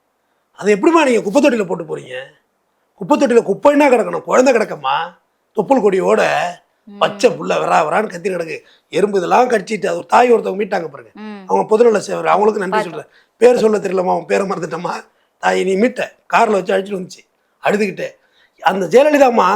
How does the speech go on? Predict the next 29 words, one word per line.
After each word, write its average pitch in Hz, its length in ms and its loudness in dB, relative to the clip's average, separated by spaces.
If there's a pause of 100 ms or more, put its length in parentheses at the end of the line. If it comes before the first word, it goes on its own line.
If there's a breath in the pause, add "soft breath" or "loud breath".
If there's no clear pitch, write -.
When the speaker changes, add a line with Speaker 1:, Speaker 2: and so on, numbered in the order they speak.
Speaker 1:
குழந்தை 269 320 6
பெருக்கவில்லை, 233 460 4 (1040)
ஆனால் 214 280 4 (280)
தொட்டில் 240 240 0
குழந்தை 214 180 2
திட்டம் 147 180 -8
வச்சாங்க. 127 220 -14 (100)
இங்க 175 160 -16
உண்டாது 311 260 4
போடுங்க, 160 260 0
நாங்க 160 160 -4 (100)
கவர்மெண்ட் 190 320 -4
வளர்த்துக்கோம். 151 420 -16
இப்ப 151 140 -4 (580)
ரதியை 202 280 0
வந்து 185 140 -4
இதுக்கு 165 200 -8
பிரெயின் 196 220 -2
வாஷ் 180 160 -10
பண்ணுச்சுல 151 340 -8 (640)
வித்யா, 196 100 -8
Speaker 2:
வித்யா. 175 220 0 (760)
Speaker 1:
ஏன் 196 140 0
அதை 185 180 0
ப்ராஸ்டியூட் 214 360 0
ஆகுறதுக்கு 156 340 -6
பிரெயின் 160 180 -4
வாஷ் - 160 -12
பண்ணாதா? 110 340 -10